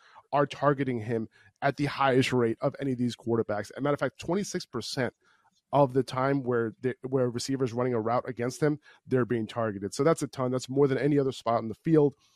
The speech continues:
Uh, Kirk runs, uh, hi-, his routes out of the slot at a seventy-two percent rate. So I like Kirk having a good game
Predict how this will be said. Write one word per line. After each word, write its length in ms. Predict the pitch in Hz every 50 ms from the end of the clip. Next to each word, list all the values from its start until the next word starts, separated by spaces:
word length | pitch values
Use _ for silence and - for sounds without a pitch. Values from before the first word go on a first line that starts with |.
| _ _ -
Uh, 160 | 131 131 117 - _
Kirk 380 | - - - 214 190 - - - _ _ _ _ _ _ _ _ -
runs, 400 | 127 143 147 147 147 131 - - _ _ _ _ _ _ _ _ _ _ _ _ _ _ _ _ _ - - _ _ _ -
uh, 280 | 139 127 120 117 113
hi-, 180 | 107 110 156 - - -
his 240 | 139 185 202 156
routes 220 | 135 139 123 123 - -
out 80 | - 135
of 60 | 127 127
the 60 | 123
slot 380 | - - 131 123 120 113 - - - - - - -
at 100 | - 131
a 60 | 127 123
seventy-two 640 | - - 196 185 185 190 175 165 - - 170 160
percent 400 | - - 117 - - - 117 - -
rate. 220 | - 101 92 80 _ _ _ _ _ _ _
So 280 | - - - 147 135 -
I 140 | - 143 185
like 240 | 208 196 196 196 175
Kirk 240 | - - 175 165 -
having 240 | - 147 143 143 135
a 60 | 127
good 220 | 120 139 139 123
game 360 | 117 131 127 123 123 123 120